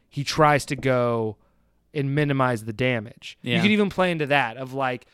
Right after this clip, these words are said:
Speaker 1: whenever he wrote the name, he immediately went to try to find him, and just as soon as they did what, like, one kill or something like that, he downed him. You know what I mean? Minimize the d-, d-, like, that could even play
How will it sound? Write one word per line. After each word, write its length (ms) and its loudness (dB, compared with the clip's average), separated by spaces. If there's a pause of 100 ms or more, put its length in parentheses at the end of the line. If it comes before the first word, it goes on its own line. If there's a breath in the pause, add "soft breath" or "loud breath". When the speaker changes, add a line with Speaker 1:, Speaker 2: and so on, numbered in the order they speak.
(140 soft breath)
Speaker 1:
whenever 300 -4
he 100 -2
wrote 180 0
the 80 -6
name, 300 -2
he 160 -10
immediately 480 -4
went 280 -8
to 80 -20
try 160 -8
to 80 -10
find 380 -4
him, 280 -8 (800)
and 200 -6
just 480 -6
as 120 -10
soon 200 0
as 80 -4
they 120 -2
did 200 -2
what, 300 -4
like, 180 -6
one 300 -6
kill 320 -6
or 80 -8
something 220 -12
like 120 -12
that, 200 -10 (320)
he 120 -8
downed 340 -6
him. 180 -20 (720)
You 80 -2
know 60 2
what 40 0
I 120 0
mean? 200 -4
Minimize 480 0
the 100 -6
d-, 240 -20
d-, 220 -8
like, 300 -6 (100)
that 280 -2
could 100 -4
even 180 -4
play 240 -2